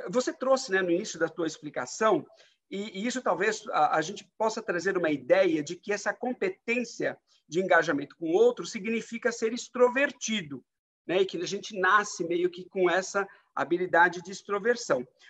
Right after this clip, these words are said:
Porém, com o depoimento da, da Heloísa, não é bem isso que, que ela mostra, né? Afinal,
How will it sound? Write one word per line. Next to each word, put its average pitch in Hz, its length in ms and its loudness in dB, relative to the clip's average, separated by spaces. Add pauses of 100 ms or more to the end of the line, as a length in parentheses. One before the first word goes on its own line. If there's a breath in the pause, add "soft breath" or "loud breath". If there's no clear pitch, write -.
(120)
Porém, 262 220 4
com 415 100 -6
o 294 40 -6
depoimento 185 520 4
da, 156 300 4
da 156 160 0
Heloísa, 202 560 -2
não 226 200 -4
é 247 80 2
bem 262 280 -4
isso 285 320 -6
que, 370 500 0
que 247 140 -4
ela 285 180 2
mostra, 226 500 4
né? 196 200 2
Afinal, 190 580 6